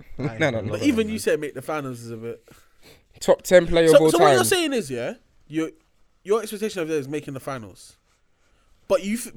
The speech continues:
Speaker 3: but you said before, did you not, that it would be harder for them to beat the teams in the East than it would be to beat the teams in the West?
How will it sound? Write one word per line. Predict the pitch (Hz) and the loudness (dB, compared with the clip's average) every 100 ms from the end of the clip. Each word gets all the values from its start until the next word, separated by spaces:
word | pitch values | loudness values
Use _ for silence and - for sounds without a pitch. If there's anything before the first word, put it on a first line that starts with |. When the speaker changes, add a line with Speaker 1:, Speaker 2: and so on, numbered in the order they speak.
| 147 | -8
Speaker 3:
but | 190 | -6
you | 214 302 | -4 -4
said | - 196 151 | -2 -2 -2
before, | 165 - 175 135 | -12 -2 -2 -2
did | 147 139 | -6 -14
you | 156 | -10
not, | 151 - 135 | -10 -10 -10
that | 139 123 - _ _ _ _ _ _ _ _ _ _ _ _ _ _ _ _ _ 180 | -10 -10 -14 _ _ _ _ _ _ _ _ _ _ _ _ _ _ _ _ _ -6
it | |
would | 156 | -6
be | 170 | -6
harder | 147 196 190 | -4 -2 -2
for | 180 | -4
them | 165 | -8
to | 143 | -8
beat | 139 151 | -14 -14
the | 135 | -14
teams | 165 131 | -12 -14
in | 123 | -16
the | 185 | -16
East | 160 - | -16 -14
than | 123 | -14
it | |
would | 131 | -12
be | 123 | -14
to | 117 | -16
beat | 127 120 | -16 -16
the | |
teams | 143 123 | -14 -12
in | 117 | -12
the | |
West? | 127 117 - | -12 -14 -20